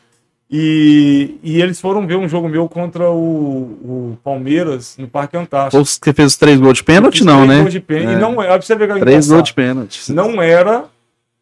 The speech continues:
Speaker 1: eu não era o batedor. O batedor era o Emerson, mas o Emerson tinha machucado.
Speaker 2: Emerson volante.
Speaker 1: Isso.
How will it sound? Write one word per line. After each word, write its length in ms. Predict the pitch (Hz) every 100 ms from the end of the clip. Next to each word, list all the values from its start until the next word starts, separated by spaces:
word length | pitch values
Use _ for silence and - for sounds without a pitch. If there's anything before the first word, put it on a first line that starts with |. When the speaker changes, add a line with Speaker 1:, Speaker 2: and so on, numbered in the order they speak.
| -
Speaker 1:
eu 220 | 165 240
não 160 | 247 175
era 120 | 190
o 40 |
batedor. 420 | 156 151 139 117 110
O 80 |
batedor 420 | 110 131 147 131 156
era 100 | 185
o 100 | 151
Emerson, 520 | 143 170 185 208 214 _ _ _ _ -
mas 160 | 131
o 40 | 135
Emerson 160 | 147
tinha 120 | 156 147
machucado. 500 | 139 - - 135 127
Speaker 2:
Emerson 300 | 135 151 135
volante. 720 | 135 127 104 - 143 131 117
Speaker 1:
Isso. 220 | -